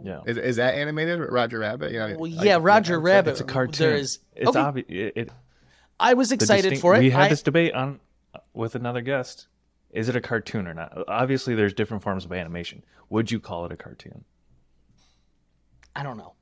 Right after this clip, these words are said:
Speaker 1: I wouldn't
Speaker 2: I would call
Speaker 1: include
Speaker 2: it
Speaker 1: stop motion.
Speaker 2: animation.
Speaker 3: I don't know.
Speaker 1: Okay.
Speaker 3: I'm okay with it. I like covering it. I love stop
Speaker 1: Yeah.
Speaker 3: a-, motion. It's a, it's a gray area for me. I don't know
Speaker 1: Yeah.
Speaker 3: how I feel.
Speaker 1: I think it
Speaker 3: Um,
Speaker 1: falls,
Speaker 3: I
Speaker 1: it
Speaker 3: have not
Speaker 1: falls
Speaker 3: seen
Speaker 1: under
Speaker 3: the
Speaker 1: our
Speaker 3: movie.
Speaker 1: purview, is
Speaker 3: You
Speaker 1: all
Speaker 3: guys
Speaker 1: I'm
Speaker 3: both,
Speaker 1: saying. <laughs>
Speaker 3: you
Speaker 1: Yeah.
Speaker 3: both have told me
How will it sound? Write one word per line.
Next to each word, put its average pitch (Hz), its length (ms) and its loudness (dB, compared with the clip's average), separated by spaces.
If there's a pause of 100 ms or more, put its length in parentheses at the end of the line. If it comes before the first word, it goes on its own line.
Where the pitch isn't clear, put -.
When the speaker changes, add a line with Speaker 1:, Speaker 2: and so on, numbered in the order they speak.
(120)
Speaker 1:
I 127 100 -4
wouldn't 151 140 2
Speaker 2:
I 127 60 0
would 123 80 -2
call 127 140 0
Speaker 1:
include 104 100 0
Speaker 2:
it 113 40 -2
Speaker 1:
stop 104 140 2
motion. 98 320 -4
Speaker 2:
animation. 90 220 -14 (300)
Speaker 3:
I 370 60 0
don't 427 120 4
know. - 160 -4 (180)
Speaker 1:
Okay. 95 100 -20 (100)
Speaker 3:
I'm 240 140 4
okay 220 200 6
with 220 160 4
it. 139 180 -4
I 185 60 0
like 226 220 4
covering 143 360 -2
it. 117 180 -6
I 151 40 -4
love 175 280 2
stop 139 280 -2
Speaker 1:
Yeah. 139 140 -4
Speaker 3:
a-, 143 40 -4
motion. 147 560 -4
It's 233 160 0
a, 294 60 -4 (100)
it's 226 120 -4
a - 20 -4
gray 269 260 0
area 127 240 -2
for 123 160 -10
me. 113 120 -10
I 143 80 -2
don't 190 120 -2
know 233 60 0
Speaker 1:
Yeah. 190 100 4
Speaker 3:
how 190 120 4
I 180 60 2
feel. 127 320 -6 (300)
Speaker 1:
I - 60 -4
think 202 40 2
it - 0 -
Speaker 3:
Um, 196 320 6
Speaker 1:
falls, 135 240 4 (140)
Speaker 3:
I 190 60 8
Speaker 1:
it 196 40 8
Speaker 3:
have 247 120 6
not 285 80 8
Speaker 1:
falls 196 140 4
Speaker 3:
seen 170 80 12
Speaker 1:
under 160 100 10
Speaker 3:
the 147 80 10
Speaker 1:
our 123 60 8
Speaker 3:
movie. 127 120 0
Speaker 1:
purview, 92 360 2
is 90 100 -4
Speaker 3:
You 120 60 8
Speaker 1:
all - 60 10
Speaker 3:
guys 214 180 8
Speaker 1:
I'm 127 40 -6 (100)
Speaker 3:
both, 208 220 2
Speaker 1:
saying. 127 140 -14
<laughs> - 60 -20
Speaker 3:
you 180 200 4
Speaker 1:
Yeah. 254 60 0
Speaker 3:
both 196 300 4
have 139 240 0
told - 360 0
me 170 280 2